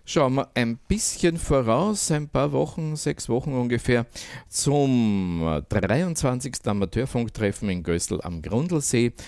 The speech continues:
am vierzehnten und fünfzehnten Oktober.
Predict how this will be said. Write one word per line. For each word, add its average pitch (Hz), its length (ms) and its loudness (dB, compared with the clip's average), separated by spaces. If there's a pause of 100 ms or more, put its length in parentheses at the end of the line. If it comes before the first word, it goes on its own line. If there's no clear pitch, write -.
(180)
am 107 220 0
vierzehnten 104 760 0
und 87 160 -2
fünfzehnten 98 800 -4
Oktober. 160 840 0